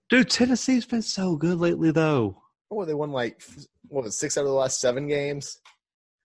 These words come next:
Speaker 2: Whatever. I, all I remember is the beginning of the season where I was yelling, "Fire Jeremy Pruitt," every other episode,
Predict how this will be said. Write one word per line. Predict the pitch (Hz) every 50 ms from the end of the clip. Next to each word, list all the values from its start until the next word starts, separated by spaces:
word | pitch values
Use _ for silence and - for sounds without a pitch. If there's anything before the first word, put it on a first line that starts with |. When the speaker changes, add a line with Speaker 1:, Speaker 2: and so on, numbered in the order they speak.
| _ _ _
Speaker 2:
Whatever. | - 143 120 107 107 104 107 104 - - -
I, | 135 139 - -
all | 147 170 196 208
I | 196 190
remember | 185 175 165 165 151 151
is | 139 117
the | 120 123
beginning | 110 110 110 135 135 139 147
of | 151
the | 131 131
season | - - 139 127 123 120 123 120 117
where | 110 117 117
I | 120
was | 120 113 113 110
yelling, | 113 123 123 120 117 117 113 113 107
"Fire | - - 127 120 131 131 135 131
Jeremy | 131 117 127 127 127 131 127 117
Pruitt," | - - - 117 107 107 107 110 - - _
every | 120 123 117 127 135 135
other | 120 120 110 120 110
episode, | 120 - - 104 - - 113 110 107 107 104